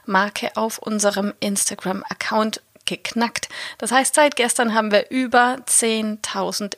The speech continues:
Instagram-Follower. Und auch Instagram bedienen wir erst seit Anfang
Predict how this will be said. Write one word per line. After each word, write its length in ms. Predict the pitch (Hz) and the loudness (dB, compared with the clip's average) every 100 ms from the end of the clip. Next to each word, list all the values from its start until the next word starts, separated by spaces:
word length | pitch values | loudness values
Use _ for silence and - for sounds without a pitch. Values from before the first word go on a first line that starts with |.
| - | -6
Instagram-Follower. 1300 | 196 185 - 208 190 185 185 - 214 202 190 190 - - - - - | -4 -2 -4 -4 -4 -4 -4 2 4 4 4 2 0 -10 -14 -8 0
Und 180 | 240 | 4
auch 160 | - 277 | 4 4
Instagram 800 | 330 370 - 220 214 214 233 247 | 0 0 2 2 4 4 2 0
bedienen 420 | 233 - 226 233 220 | -4 -4 -2 -2 0
wir 120 | 226 | 0
erst 380 | 226 233 - - | 0 -2 -4 -2
seit 320 | 240 262 - - - - _ | 2 2 0 -10 -20 -20 _
Anfang 800 | - 247 254 - 247 247 247 | 0 2 0 2 4 4 2